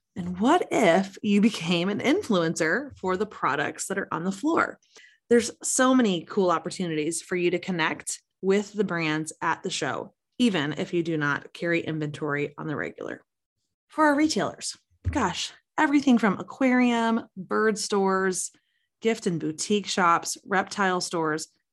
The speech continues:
lawn and garden stores, grooming stores, full line pet supply with or without animals, there are products there for you.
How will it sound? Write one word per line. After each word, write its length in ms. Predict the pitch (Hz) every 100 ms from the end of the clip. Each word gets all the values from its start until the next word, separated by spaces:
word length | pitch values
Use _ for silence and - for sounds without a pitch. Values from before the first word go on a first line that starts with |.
| _ 185
lawn 220 | 190 190
and 180 | 156 151
garden 380 | 156 202 226
stores, 640 | 214 - 220 214 208 202 - _ _
grooming 400 | - 180 226 233
stores, 640 | 196 220 208 202 202 196 - _ _ _ _
full 380 | - 180 208
line 480 | 214 175 190 196 202 -
pet 280 | - 180 185
supply 340 | 208 - 214 185
with 240 | 170 180
or 60 | 202
without 340 | 196 185 196 160
animals, 560 | 165 196 214 208 - _ _ _ -
there 340 | 185 202 214 -
are 160 | 214
products 440 | - 175 165 165 -
there 340 | 160 160 -
for 160 | - 165
you. 320 | 147 -